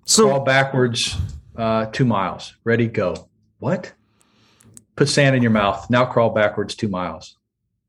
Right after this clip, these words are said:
Speaker 2: You're like, "Oh, hell with this. I'm out."
Speaker 1: <laughs> But if people
Speaker 2: And then
Speaker 1: know to just not quit and they know that they're not gonna die from it, is that part of it, knowing that you're not gonna die? 'Cause they're not gonna let you die. They are
Speaker 2: Oh,
Speaker 1: safe.
Speaker 2: no, you feel like you're gonna die,
Speaker 1: You feel
Speaker 2: though.
Speaker 1: like you're gonna die.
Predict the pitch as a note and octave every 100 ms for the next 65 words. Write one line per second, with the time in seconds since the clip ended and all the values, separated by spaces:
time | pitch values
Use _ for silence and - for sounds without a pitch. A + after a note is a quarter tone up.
0 | _ - F#2+ F2+ G2+ G2 G#2 F#2 - F2+
1 | - F2+ F2+ F2 E2+ _ _ - - -
2 | - - - - - F3 D3 C3 A#2+ B3+
3 | - D4+ D#4 C4 A3+ A#3+ C4+ B3+ G#3+ D#3+
4 | G3 - - F3 F#3 F#3 - - B3 G3+
5 | D#3 F3 F3 F3+ G3 G#3 F#3 E3+ F3 E3+
6 | D3 F3+ F3 D3+ B2+ E3+ G#3 G#3 D#3 B2+
7 | A2+ - - D#3+ G#3+ - A3 G#3 F#3 F#3
8 | F#3 F3 G3 G#3+ G3 E3+ E3+ E3 E3 E3
9 | D3 D#3 C3+ D#3+ F3+ F#3 F#3+ F#3+ D#3+ D3+
10 | D#3+ D3 C#3+ C3 A#2 D3+ C3+ E3 D#3+ D#3+
11 | - E3 A#2+ A#2+ A2+ C3 C3+ F3 E3+ D#3
12 | C#3 C#3+ B2 C3 A2+ G2 G#2 E3+ - -
13 | E4 D4 F#3+ D3+ D3 D3 C#3 C3+ A#2 A2+
14 | -